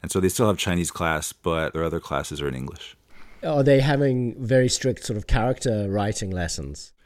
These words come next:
Speaker 1: Man, it's funny. When they go to this new school, they both love it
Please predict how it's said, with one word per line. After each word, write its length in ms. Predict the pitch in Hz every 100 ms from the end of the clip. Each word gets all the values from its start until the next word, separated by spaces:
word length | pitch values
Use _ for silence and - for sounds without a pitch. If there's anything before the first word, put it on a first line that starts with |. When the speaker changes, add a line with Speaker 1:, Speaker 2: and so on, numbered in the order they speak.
| - - - _ -
Speaker 1:
Man, 200 | 120 123
it's 140 | 117
funny. 360 | - 151 151 139 117 -
When 160 | 117
they 140 | 120 120
go 120 | 139
to 60 | 147
this 220 | 139 117
new 140 | 131
school, 340 | 123 - 127 110
they 100 | 104
both 340 | 92 120 110
love 440 | 104 110 120 117
it 280 | 101 92 82